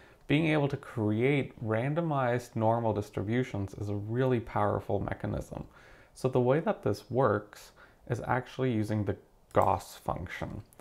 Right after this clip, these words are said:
So when we do this, what we can actually do is pass in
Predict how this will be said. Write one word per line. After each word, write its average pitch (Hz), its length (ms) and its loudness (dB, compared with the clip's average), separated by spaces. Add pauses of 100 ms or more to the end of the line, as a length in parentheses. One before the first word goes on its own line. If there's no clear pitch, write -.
(240)
So - 420 2
when 120 260 2
we 107 180 0 (120)
do 92 240 0 (120)
this, - 640 0 (720)
what 127 200 2
we 180 80 0
can 175 200 -6
actually 117 560 -2 (100)
do 113 480 4 (400)
is - 140 -6
pass 113 480 0
in 104 420 4